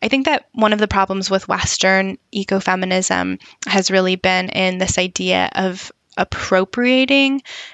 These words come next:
uh, you know, anti-colonial strategies into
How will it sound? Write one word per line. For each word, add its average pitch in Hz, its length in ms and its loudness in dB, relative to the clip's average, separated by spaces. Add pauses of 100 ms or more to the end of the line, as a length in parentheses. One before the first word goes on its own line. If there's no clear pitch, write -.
(200)
uh, 185 280 4
you 202 80 0
know, 190 80 4
anti-colonial 185 960 0
strategies 185 920 0
into 220 800 0